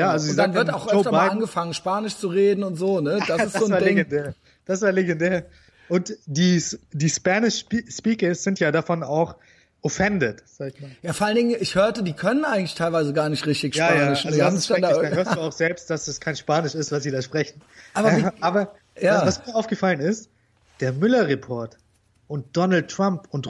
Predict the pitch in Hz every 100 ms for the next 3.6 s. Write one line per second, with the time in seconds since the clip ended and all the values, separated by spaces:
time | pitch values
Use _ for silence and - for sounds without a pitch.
0 | 185 208 - 123 110 - _ _ _ -
1 | 131 175 - 196 208 120 107 _ _ _
2 | _ _ _ _ _ 147 131 - 160 170
3 | 151 156 143 123 110 110